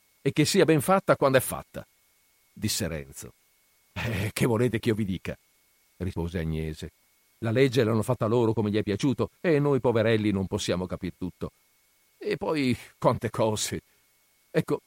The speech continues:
è come lasciare andare un pugno a un cristiano. Non gli sta bene, ma dato che gliel'abbiate dato, eh, neanche il Papa non glielo può levare." "Se è cosa che non gli sta bene", disse Lucia,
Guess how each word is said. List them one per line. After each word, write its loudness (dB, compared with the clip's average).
è -2
come 6
lasciare 6
andare 4
un 4
pugno 6
a 4
un 2
cristiano. -6
Non 0
gli 2
sta 4
bene, -2
ma 0
dato 0
che 2
gliel'abbiate 4
dato, 4
eh, -6
neanche 6
il 4
Papa -2
non 4
glielo 2
può -4
levare." -6
"Se 2
è 2
cosa 2
che -2
non 2
gli 2
sta -2
bene", 0
disse -2
Lucia, -4